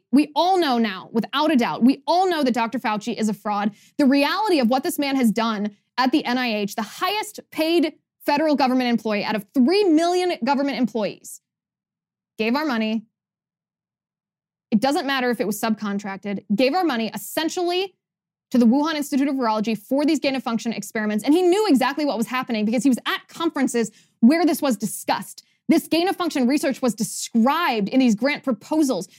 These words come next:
There's no way that this was negligence. If it was negligence, it was so extreme that it should be criminal.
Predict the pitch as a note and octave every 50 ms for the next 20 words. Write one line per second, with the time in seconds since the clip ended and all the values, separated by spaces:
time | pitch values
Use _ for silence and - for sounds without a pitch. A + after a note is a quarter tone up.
0 | _ _ - D4 C#4 G3 B3+ B3+ C4+ D4 E4 G4 F#4+ C#4+ C#4 D4 D4 B3+ G#3+ G3
1 | A3 C4 B3+ - B3+ A#3 G#3+ A3+ A3+ A#3 B3 - C#4+ C4+ B3+ A3 G3+ F#3+ - _
2 | _ - - - _ _ _ _ _ _ _ - F#4 - A4+ F4+ C#4 C4 C4+ D4+
3 | D4+ D#4 E4 E4 D#4 D#4+ F4 D4 F4+ E4 - - B3 A#3 A#3+ - - - - F#4
4 | G4+ G#4+ G#4 - - - C#4 C4 C4 C4 B3 G#3+ G#3+ G#3 - A3 A3+ G3+ - -
5 | - C4+ A#3 G3 C#3 G2 - -